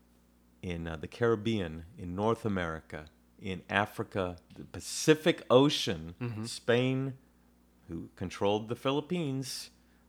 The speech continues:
Speaker 1: the British went and captured Manila. So,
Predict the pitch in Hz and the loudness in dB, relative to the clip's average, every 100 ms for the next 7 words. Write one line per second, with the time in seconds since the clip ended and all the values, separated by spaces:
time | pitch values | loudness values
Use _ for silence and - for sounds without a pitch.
0 | _ - 87 107 113 - 104 104 - 92 | _ -8 0 0 0 -2 -4 -6 -6 -10
1 | 90 85 87 - 101 120 160 135 76 - | -6 -6 -6 -6 -4 0 0 0 -2 -8
2 | _ _ _ _ _ _ _ _ _ _ | _ _ _ _ _ _ _ _ _ _
3 | _ _ _ _ _ - - 131 123 120 | _ _ _ _ _ -16 2 8 10 10
4 | 117 107 | 6 0